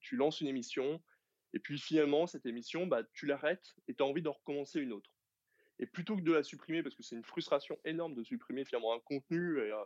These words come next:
et, euh, euh, sur lequel t'as passé beaucoup de temps et, euh, et qui, qui a encore de la valeur en réalité, euh, eh bien, on a créé un système qu'on appelle les émissions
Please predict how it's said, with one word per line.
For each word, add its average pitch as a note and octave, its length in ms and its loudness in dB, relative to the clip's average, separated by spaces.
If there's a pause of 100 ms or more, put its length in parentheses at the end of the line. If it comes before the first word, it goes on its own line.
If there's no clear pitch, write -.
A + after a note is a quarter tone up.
(420)
et, A2+ 120 4
euh, G#2+ 220 2
euh, A2+ 440 -4
sur - 140 -6
lequel B2+ 220 0
t'as A#2 100 -6
passé - 240 -6
beaucoup B2+ 280 -8
de - 60 -16
temps D3+ 420 4
et, A#2 100 2
euh, G#2+ 220 -2
et A2+ 200 -6
qui, A#2+ 160 -4 (240)
qui - 100 -4
a - 20 0
encore B2+ 240 0
de B2+ 80 0
la A2+ 120 -2
valeur D3 280 4
en D3 60 0
réalité, A#2+ 360 -6 (520)
euh, A#2 340 0 (120)
eh A#2+ 80 -4
bien, C#3 100 2
on D#3 140 2
a C3+ 120 4 (120)
créé F3+ 380 -2 (320)
un B2 100 -8
système E3 440 0
qu'on D3+ 140 -4
appelle A#2+ 300 -4
les A2+ 260 -6
émissions D3+ 400 -4